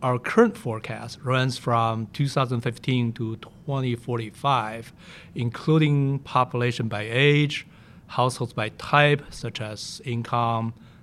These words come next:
number of children, number of workers,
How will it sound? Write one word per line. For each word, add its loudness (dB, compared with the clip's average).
number -4
of -14
children, 2
number -10
of -18
workers, -2